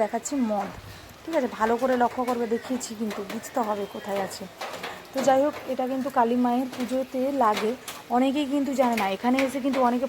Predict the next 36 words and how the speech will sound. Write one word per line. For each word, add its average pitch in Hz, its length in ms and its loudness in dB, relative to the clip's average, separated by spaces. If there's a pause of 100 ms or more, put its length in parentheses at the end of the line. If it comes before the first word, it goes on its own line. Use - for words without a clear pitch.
ফটো 247 240 0
তুলছে 247 260 -2 (160)
বারবার 226 260 4 (100)
ধরে 233 160 4 (1000)
মন্দিরে, 247 440 4
তারা 220 220 4
জানে 233 220 4
না, 226 40 4 (120)
বারবার 214 320 4
চিৎকার 247 300 -4
চেঁচামেচি 233 400 -4
করছে। - 280 -6 (640)
তো 226 80 -2 (580)
এটা 247 120 2 (100)
আমি 247 120 4 (140)
জানি, 262 320 6 (280)
আর 220 280 2 (280)
এর 247 100 2 (100)
আগেও 240 200 4 (100)
আমাদের 254 300 2
বাবার 240 220 2
বাড়িতেও 247 300 -2 (120)
পুজো 254 240 -2
হয়েছে 247 200 0 (100)
বা 240 60 6 (120)
আমার 240 160 0 (400)
বিয়ের 254 300 2
পরেও 240 280 2
আমরা 233 220 0
পুজো 247 240 -2
করেছি, 247 340 0 (520)
তো 240 60 -4 (200)
সেটা 247 200 0
জানি 254 240 4 (100)
ভালোভাবে। 226 440 0 (540)
তো 226 80 -2